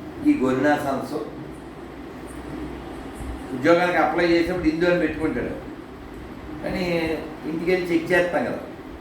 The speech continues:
ఆ ఆఫీసర్ చెప్తారు, జేబులో పెట్టుకుని సెల్లో ఆన్ చేసి అది ఇంటికి వెళ్తారు. "ఆ, ఏంటి కిచెన్ ఎక్కడ ఉందా? ఆ, ఓకే, ఓకే, ఆ, మీ పిల్లోడా?" ఆ, ఇలా తిరుగుతాడు కదా,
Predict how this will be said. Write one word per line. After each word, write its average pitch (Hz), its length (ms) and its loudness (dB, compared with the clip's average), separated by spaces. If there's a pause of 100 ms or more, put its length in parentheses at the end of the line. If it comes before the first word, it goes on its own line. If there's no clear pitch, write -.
(1080)
ఆ 139 160 2
ఆఫీసర్ 160 360 2
చెప్తారు, 135 360 0
జేబులో 151 340 6
పెట్టుకుని 151 400 0
సెల్లో 135 420 0 (460)
ఆన్ 143 180 0
చేసి 135 300 0 (800)
అది 139 140 0
ఇంటికి 151 220 2
వెళ్తారు. - 360 0 (240)
"ఆ, 127 320 4
ఏంటి 156 360 -2 (580)
కిచెన్ 147 260 -2
ఎక్కడ 139 140 0
ఉందా? 139 320 -2 (100)
ఆ, - 260 -2 (1200)
ఓకే, 127 160 -4
ఓకే, 120 280 0
ఆ, 120 340 0 (720)
మీ 123 60 -2
పిల్లోడా?" 143 540 2
ఆ, 135 340 -2 (720)
ఇలా 165 140 6
తిరుగుతాడు 175 440 4
కదా, - 240 2